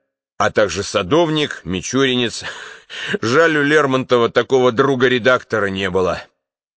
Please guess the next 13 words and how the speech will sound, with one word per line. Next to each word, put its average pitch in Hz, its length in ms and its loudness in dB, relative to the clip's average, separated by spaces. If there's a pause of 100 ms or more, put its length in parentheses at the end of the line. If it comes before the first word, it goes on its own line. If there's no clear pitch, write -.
(420)
Пока 185 340 2
Берестин 135 640 0
беседовал 123 720 0 (240)
с 90 120 -6
дивкомиссаром, 123 1040 0 (380)
Лена 156 640 2
успела 147 600 0
очень 127 500 -4
грамотно, 139 680 0
с - 80 -8
точки 120 300 -2
зрения 120 420 2
Станиславского, 117 960 0